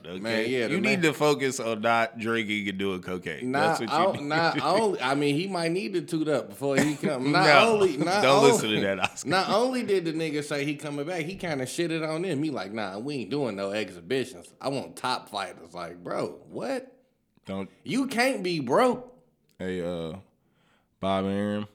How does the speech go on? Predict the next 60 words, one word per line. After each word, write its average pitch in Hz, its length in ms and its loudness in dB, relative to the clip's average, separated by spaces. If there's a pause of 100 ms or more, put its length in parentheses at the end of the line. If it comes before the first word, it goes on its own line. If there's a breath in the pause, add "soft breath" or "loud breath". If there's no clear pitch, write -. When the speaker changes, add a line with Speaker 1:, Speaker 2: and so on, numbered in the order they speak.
(300)
Speaker 1:
uh, 76 320 -8 (140)
ignore 92 480 -4
what 90 200 -8
the 92 80 -14
fuck 87 300 -6
he 85 100 -10
just 82 260 -8
said. 80 280 -8 (240)
Golden 101 340 2
Boy 104 260 2
and 101 100 -6
Ti-, - 80 -8
uh, 101 540 -4
wha-, 95 260 -10 (120)
does 139 180 -8
he 214 80 -8
still? - 440 -10
I - 80 -4
thought, 277 240 -12
didn't 190 160 -4
he 330 320 -2
Speaker 2:
Yeah. 202 80 2
Speaker 1:
lose 240 120 -4
P-, - 420 -8
I 175 100 -10
thought 226 200 -8
he 208 100 -10
lost 123 360 -12
part 78 220 -12
of 64 80 -16
that. 67 140 -18 (1040 soft breath)
Speaker 2:
I 127 200 -4
ain't 151 100 0
heard 113 200 0
nothing 107 180 -8
about 104 240 -8
it. 104 180 -14
Speaker 1:
Yeah. 92 260 -14
Speaker 2:
Last 214 360 0
time 190 260 -2
Speaker 1:
Well, 180 100 0
Speaker 2:
I - 60 0
Speaker 1:
they 160 80 4
Speaker 2:
saw 175 100 0
Speaker 1:
still 170 160 6
linked 151 300 4
Speaker 2:
you, 147 60 6
Speaker 1:
up 135 100 2
with 120 120 0
Top, 131 500 0
Top 127 240 2
Rank. 104 440 0
And 95 80 -2
Speaker 2:
last 151 280 0
Speaker 1:
don't 104 260 2
Speaker 2:
time 104 80 0
Speaker 1:
do 104 60 4
Speaker 2:
I 87 100 0
Speaker 1:
it. 85 40 -4
Speaker 2:
saw 135 300 -2